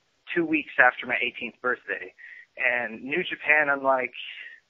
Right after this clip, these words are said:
I mean, and it's not to, like, take other places down a peg or anything like that, but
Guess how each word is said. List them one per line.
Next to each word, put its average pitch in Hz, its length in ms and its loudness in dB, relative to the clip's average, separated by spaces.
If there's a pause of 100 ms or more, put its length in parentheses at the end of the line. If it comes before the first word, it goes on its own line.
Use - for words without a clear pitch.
(140)
I 120 100 0
mean, 120 480 -8 (400)
and 156 120 4
it's - 140 -4
not 147 240 8
to, 139 60 2
like, 113 300 0 (840)
take 139 220 2
other 131 180 4
places 123 480 -2
down 120 300 4
a 104 40 -8
peg 127 260 -2
or 110 100 2
anything 107 260 -4
like 107 180 -6
that, 110 200 0
but 107 140 -4